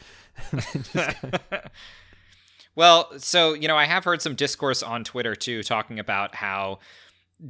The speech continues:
Speaker 2: looking at the aesthetics of these new tracks, they are very clearly Mario Kart Tour ports. So I don't know if you played any, uh, Mario Kart Tour,
Speaker 1: I,
Speaker 2: Nick,
Speaker 1: I,
Speaker 2: but
Speaker 1: as the resident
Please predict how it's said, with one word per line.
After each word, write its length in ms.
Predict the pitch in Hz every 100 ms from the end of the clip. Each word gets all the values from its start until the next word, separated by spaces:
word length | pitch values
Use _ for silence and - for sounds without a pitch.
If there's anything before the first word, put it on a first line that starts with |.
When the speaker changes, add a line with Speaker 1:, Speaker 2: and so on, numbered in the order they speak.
| -
Speaker 2:
looking 400 | - 151 - 170
at 260 | 156 135 -
the 220 | 131 117
aesthetics 800 | 104 - - - 113 120 - -
of 300 | - 113 101
these 480 | - 104 98 92 -
new 240 | 110 107 127
tracks, 640 | - 101 82 78 - - -
they 220 | 120 110
are 160 | 101 104
very 340 | 95 127 123
clearly 560 | - - 123 113 104 101
Mario 540 | 101 104 107 107 101
Kart 480 | 98 - 101 92 - -
Tour 560 | - 110 110 110 107
ports. 760 | - - 110 139 - - - - - - - - -
So 200 | - 160
I 60 | 190
don't 100 | -
know 120 | 220
if 100 | 196
you 80 | 143
played 260 | 151 170
any, 200 | 104 90 90 -
uh, 260 | 110 98 101
Mario 300 | 101 92 87
Kart 240 | 98 85
Tour, 260 | - 92 85
Speaker 1:
I, 120 | 117
Speaker 2:
Nick, 200 | 127 - -
Speaker 1:
I, 120 | 123
Speaker 2:
but 280 | 110 - -
Speaker 1:
as 220 | 139 120
the 160 | 123
resident 760 | 110 117 127 117 110 110 - -